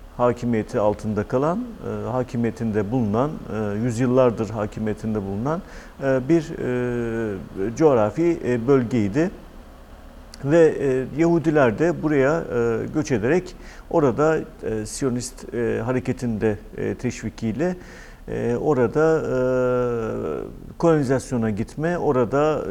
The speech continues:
işte Yahudi halkını toplama, çoğunluğu elde etme ve uzun vadede, e, oranın, e, hakimiyetini ele geçirerek bir ulus devlet kurma, e, peşindeydi. E, tabii, e, esas, e, kırılma noktası, e, Filistin'in,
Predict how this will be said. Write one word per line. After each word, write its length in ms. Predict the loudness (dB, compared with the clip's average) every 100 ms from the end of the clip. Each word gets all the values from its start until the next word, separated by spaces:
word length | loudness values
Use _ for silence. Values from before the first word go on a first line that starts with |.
| -6
işte 220 | -4 -4
Yahudi 440 | -2 -2 -2 -4
halkını 500 | 0 0 0 -2 -4
toplama, 560 | -2 -4 -2 -2 -2 -2
çoğunluğu 460 | 0 0 0 2
elde 240 | 2 2 0
etme 260 | 0 -2
ve 80 | 0
uzun 340 | 0 0 -2 2
vadede, 480 | 2 0 4 4 2 -10 -18 -18 -16 -6
e, 760 | -2 0 0 -2 -2 -2 -4 0
oranın, 480 | 0 2 0 -2
e, 260 | -4 -4 -4
hakimiyetini 800 | 4 4 4 0 -2 -2 -2 -2
ele 200 | 0 0
geçirerek 600 | 0 -2 -2 0 0 -2
bir 60 | -4
ulus 340 | 0 -2 -2
devlet 440 | -2 -2 -4 -6
kurma, 520 | -8 -4 -2 -2 -2 -6
e, 360 | -4 -4 -4 -4
peşindeydi. 720 | -6 -4 -4 -2 -4 -4 -8 -8 -18 -20 -20 -18 -4
E, 160 | -4
tabii, 480 | 0 0 2 2 2
e, 440 | 0 0 0 0 0
esas, 720 | -2 -2 2 2 2 -8 -4
e, 200 | -2 -2 -2
kırılma 420 | 0 2 0 0
noktası, 760 | -2 -2 -4 -4 0 0 0 -2
e, 300 | -2 -2 -6
Filistin'in, 720 | -4 -2 -2 -2 0 -2